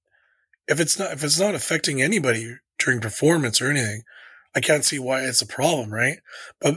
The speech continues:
but I think the biggest issue on this, on this conversation before we end it is it's more of the praise. "Hey,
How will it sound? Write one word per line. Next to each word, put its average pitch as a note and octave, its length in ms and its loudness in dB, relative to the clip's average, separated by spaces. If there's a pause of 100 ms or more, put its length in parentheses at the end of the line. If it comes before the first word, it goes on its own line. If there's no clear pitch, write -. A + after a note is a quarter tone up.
but D3 180 2
I C#3+ 160 6
think F3+ 160 0
the D3+ 80 2
biggest D3+ 340 4
issue D#3+ 280 0
on B2+ 220 -6
this, B2 200 0 (120)
on D3+ 60 -8
this B2 120 -2
conversation C3+ 560 0
before A#2+ 320 -2
we A#2 120 -2
end D3+ 160 2
it B2 180 -2 (100)
is B2+ 400 0 (880)
it's D3 200 2
more D3+ 300 0
of C3+ 340 -2 (320)
the - 100 0
praise. D3+ 580 4
"Hey, C#3+ 280 0